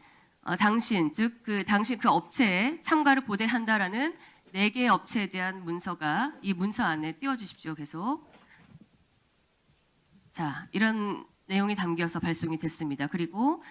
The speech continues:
그 다음 편지 내용을 보시면요. 이 국제공모에 최종 선정된 유엔 스튜디오가 당시에 이 문서에 대해서 답신을 합니다. 답신을 하는데 수신된 장소가 어디냐? 축구협회와 현대산업개발 두 곳입니다.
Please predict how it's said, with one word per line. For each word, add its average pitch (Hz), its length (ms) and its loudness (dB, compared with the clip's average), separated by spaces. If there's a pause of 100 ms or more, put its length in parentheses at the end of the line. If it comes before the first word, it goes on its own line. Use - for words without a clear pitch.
(240)
그 269 80 -6
다음 220 880 2
편지 269 260 2
내용을 190 260 2
보시면요. 165 680 0 (300)
이 262 100 2
국제공모에 285 680 2
최종 339 340 0
선정된 277 520 2
유엔 254 300 4
스튜디오가 208 800 2 (560)
당시에 277 460 6
이 269 240 6
문서에 247 400 4
대해서 262 560 4 (260)
답신을 220 400 4
합니다. 165 460 0 (100)
답신을 269 400 2
하는데 233 400 2
수신된 359 480 4
장소가 220 380 0
어디냐? 170 480 -2 (260)
축구협회와 320 920 4 (160)
현대산업개발 277 1300 2
두 180 160 0
곳입니다. 156 640 -2